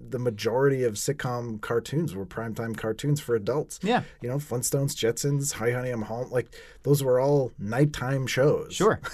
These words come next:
Speaker 2: The Flintstones were in cigarette ads.
Speaker 1: Yeah, of course. Yeah.
Speaker 2: <laughs> Um,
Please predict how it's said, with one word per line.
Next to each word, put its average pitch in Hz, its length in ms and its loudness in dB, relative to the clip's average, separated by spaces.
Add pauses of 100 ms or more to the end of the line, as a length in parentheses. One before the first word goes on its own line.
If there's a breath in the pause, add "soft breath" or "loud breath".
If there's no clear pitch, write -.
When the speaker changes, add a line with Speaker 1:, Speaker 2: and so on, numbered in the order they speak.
(160 loud breath)
Speaker 2:
The 175 80 6
Flintstones 226 420 8
were 208 120 12
in 196 60 4
cigarette 190 400 8
ads. 104 440 -4
Speaker 1:
Yeah, 277 220 8
of - 140 -4
course. - 400 4
Yeah. 226 460 8
Speaker 2:
<laughs> - 40 -18 (1040 loud breath)
Um, 147 460 8